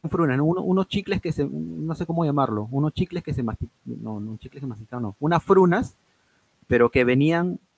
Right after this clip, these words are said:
envueltas y afuera tenía la, la, la, la fruta, ¿no? Por ejemplo, había uno que tenía los bordes rojos y era de cereza, había de cereza,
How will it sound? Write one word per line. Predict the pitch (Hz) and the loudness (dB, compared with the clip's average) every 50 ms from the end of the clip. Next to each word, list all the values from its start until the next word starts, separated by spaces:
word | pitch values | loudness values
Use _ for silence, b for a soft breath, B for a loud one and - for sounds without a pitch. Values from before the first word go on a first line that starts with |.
| _ _ - | _ _ -4
envueltas | 123 123 131 131 147 156 160 160 - 175 185 180 - - _ | -2 0 2 2 2 2 2 0 0 -2 -2 -2 -6 -12 _
y | 135 123 123 123 123 | -6 -4 0 0 2
afuera | 120 113 - - 156 165 170 | 2 2 2 2 2 2 0
tenía | - 135 135 139 143 147 151 | 0 0 0 0 0 0 0
la, | 151 143 131 - 101 | 0 0 0 -2 -2
la, | 104 110 113 - - - | -2 -4 -4 -4 -6 -8
la, | 123 110 110 107 98 - | -8 -6 -6 -6 -6 -6
la | 107 107 107 | -6 -6 -6
fruta, | - _ - 170 165 135 - 107 101 | -6 _ 4 4 4 4 4 0 -2
¿no? | 113 131 131 | -2 -2 -2
Por | 123 110 | -2 -2
ejemplo, | - - 139 139 147 147 147 - - - | -2 -4 -4 -2 -2 -2 -2 -2 -4 -4
había | 113 120 131 139 143 143 | -2 0 2 2 4 4
uno | 151 160 160 165 165 | 4 2 2 2 0
que | - 143 | -2 -2
tenía | - 127 127 135 143 | -2 -2 -2 0 0
los | 147 143 127 117 | 0 -2 -2 -2
bordes | 113 131 135 139 143 143 147 143 - | 0 0 0 0 0 -2 -4 -4 -2
rojos | - 160 170 165 - - 196 220 240 - _ | 0 2 2 2 2 0 -2 -2 -2 -4 _
y | - 117 120 | -6 -2 -2
era | 120 123 123 | 0 0 0
de | 123 120 | 0 -2
cereza, | 107 110 107 110 123 131 131 127 - - 120 120 127 - _ _ _ _ _ _ _ _ | -2 -4 -2 -2 0 0 0 -2 -4 -4 -4 -4 -6 -10 _ _ _ _ _ _ _ _
había | - 113 113 120 | -4 0 2 2
de | 117 110 | 2 2
cereza, | - - 82 107 123 143 143 - - 139 131 131 139 | -2 -4 -4 -2 -2 0 -2 -4 -6 -6 -6 -6 -8